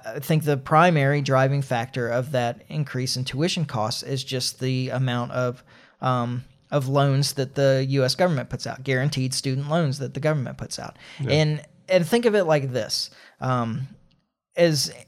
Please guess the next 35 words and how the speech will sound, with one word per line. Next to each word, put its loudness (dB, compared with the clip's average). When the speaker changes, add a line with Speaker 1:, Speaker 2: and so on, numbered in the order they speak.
Speaker 1:
any 4
person 2
should 0
be 2
able 2
to 2
understand, -2
I -4
think, -12
if 2
the -2
government 4
is 0
offering 2
up -2
to 0
ten 0
thousand 2
dollars 4
a -4
semester, -4
I'm, -2
now 0
I'm 0
pulling 0
these -6
numbers -4
out -6
of -10
thin 0
Speaker 2:
Yeah, 2
Speaker 1:
air. -6
They're, -2
Speaker 2:
yeah. -6
Speaker 1:
this -2